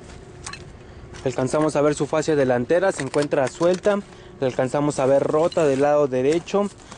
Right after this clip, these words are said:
No cuenta con el faro de niebla del lado derecho, posiblemente se encuentre dañado. Cuenta con su faro de niebla del lado izquierdo en buenas condiciones aparentemente.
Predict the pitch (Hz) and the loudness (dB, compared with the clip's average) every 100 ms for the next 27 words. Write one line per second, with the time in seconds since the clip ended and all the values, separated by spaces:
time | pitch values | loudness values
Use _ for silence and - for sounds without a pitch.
0 | - 147 143 156 147 147 131 127 123 - | -10 -4 -2 0 0 0 0 -2 -4 -2
1 | 147 151 135 127 135 165 185 196 185 139 | 0 2 2 0 2 2 2 0 0 0
2 | 139 147 139 135 170 196 147 135 143 143 | 2 2 2 2 0 -2 -2 -2 0 0
3 | 135 170 180 165 139 143 139 139 123 120 | 0 0 -2 -2 0 0 2 2 2 2
4 | 135 170 180 196 190 - - - - - | 2 2 2 0 -2 -12 -20 -18 -18 -18
5 | - 147 143 147 135 131 117 147 147 139 | -4 -2 0 0 -2 -4 -2 0 2 0
6 | 127 151 175 180 147 131 139 135 123 - | 0 0 2 2 2 2 0 0 -8 -6
7 | 170 175 175 151 151 147 - 131 123 151 | -2 0 0 0 0 -2 -2 -4 -4 -4
8 | 151 143 123 127 135 135 131 160 170 190 | -2 -2 -2 0 0 0 0 0 2 0